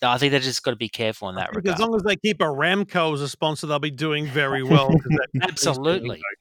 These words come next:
Speaker 2: okay. Um, Harry, it's kind of interesting, isn't it? Because in the end, we've got three weeks back to back. Can you imagine being the drivers in this, you know, debate?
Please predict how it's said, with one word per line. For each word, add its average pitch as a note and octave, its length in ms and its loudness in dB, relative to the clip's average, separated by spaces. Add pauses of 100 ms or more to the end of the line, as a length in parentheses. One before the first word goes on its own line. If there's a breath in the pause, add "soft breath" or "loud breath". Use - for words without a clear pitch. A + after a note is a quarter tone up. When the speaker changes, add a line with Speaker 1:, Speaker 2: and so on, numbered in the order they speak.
(120)
Speaker 2:
okay. A#2+ 300 0 (380 loud breath)
Um, C#3 600 0 (160)
Harry, F#3 360 2
it's F3+ 120 -4
kind B3+ 160 0
of F#3+ 80 0
interesting, A3+ 280 -4
isn't A#3 160 -2
it? F#3 80 0
Because F3+ 300 -2
in G#3 120 -2
the D#3 140 -2
end, D#3+ 280 -4 (460)
we've E3 140 -4
got D#3+ 180 -2
three G3+ 180 0
weeks F3+ 220 -2
back D#3 220 -2
to C#3+ 80 -16
back. D#3 220 -4
Can F3 120 -8
you F3 80 -4
imagine F3+ 460 -2
being D3+ 500 -4
the C#3 100 -6
drivers C#3 500 -2
in C#3+ 300 -4
this, - 400 -4 (260)
you D3 100 0
know, B2+ 640 0
debate? C#3 480 -2